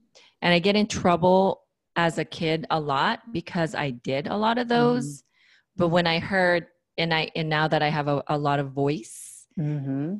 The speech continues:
Speaker 1: then I question even more things. And so not long ago, probably just within the te-,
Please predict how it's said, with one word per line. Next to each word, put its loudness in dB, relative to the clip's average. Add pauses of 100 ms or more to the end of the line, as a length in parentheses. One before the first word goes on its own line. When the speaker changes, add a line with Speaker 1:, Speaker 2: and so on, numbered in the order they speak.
(140)
Speaker 1:
then 0
I -2
question -4
even -6
more -4
things. -8
And -8
so 0 (760)
not 0
long 0
ago, -2
probably -4
just -4
within -4
the -12
te-, -20